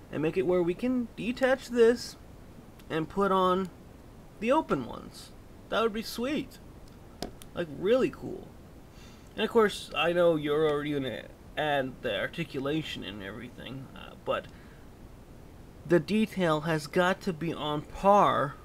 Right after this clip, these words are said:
with the old one, if not better. Because I'll be a little disappointed, honestly, if it's not as good. At least the same details. I know the material you're gonna use are, is probably gonna make it look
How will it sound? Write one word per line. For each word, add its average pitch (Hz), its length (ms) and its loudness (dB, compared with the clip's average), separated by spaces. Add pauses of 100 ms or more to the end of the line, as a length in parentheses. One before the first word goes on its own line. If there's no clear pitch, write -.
(140)
with 165 200 -6
the 160 120 -2
old 175 300 6
one, 147 320 0
if 151 220 -6
not 151 380 -2
better. 139 480 -2 (960)
Because 160 340 -2
I'll 208 140 4
be 185 120 2
a 175 60 6
little 165 180 4
disappointed, 123 680 -6
honestly, 85 500 -8
if - 120 -14
it's - 160 -16
not 107 180 -6
as - 100 -14
good. 120 440 -6 (1000)
At - 180 -8
least 180 520 -4
the - 60 -16
same - 640 0 (500)
details. 110 680 -12 (760)
I 170 120 0
know 269 200 6
the 160 280 6
material 143 680 2
you're 117 140 -4
gonna 123 160 -6
use 120 320 -6
are, 107 180 -6
is 180 280 4
probably 139 320 0
gonna 117 120 -8
make 135 200 -10
it - 120 -14
look 127 140 -10